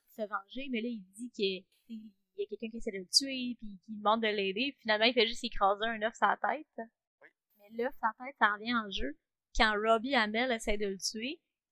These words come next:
Speaker 1: À cause qu'il y a des œufs dans ses cheveux, il est pas à gripper la branche, puis c'est à cause de ça qu'il meurt.
Speaker 2: Ouais. Ouais, c'est tout, <laughs>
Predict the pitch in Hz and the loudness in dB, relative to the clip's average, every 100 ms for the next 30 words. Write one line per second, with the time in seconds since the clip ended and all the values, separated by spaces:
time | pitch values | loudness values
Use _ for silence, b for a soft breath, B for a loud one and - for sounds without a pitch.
0 | - 220 - 269 294 294 - 233 208 214 | 2 2 6 4 2 -4 -2 0 2 0
1 | 202 247 277 240 - 202 - 269 285 247 | 0 -2 0 0 -2 2 2 2 0 4
2 | 240 240 208 202 - 247 220 202 226 269 | 6 6 2 -2 -2 0 0 0 -2 -2
3 | - - 302 226 226 202 277 - 214 202 | -4 0 2 2 0 0 0 -2 -4 -2
4 | 240 285 - - _ - _ _ _ _ | -2 -2 -2 -6 _ -20 _ _ _ _
5 | _ _ _ _ _ - 156 - - 440 | _ _ _ _ _ -6 6 10 10 10
6 | - 196 - 339 - | 8 6 6 4 -2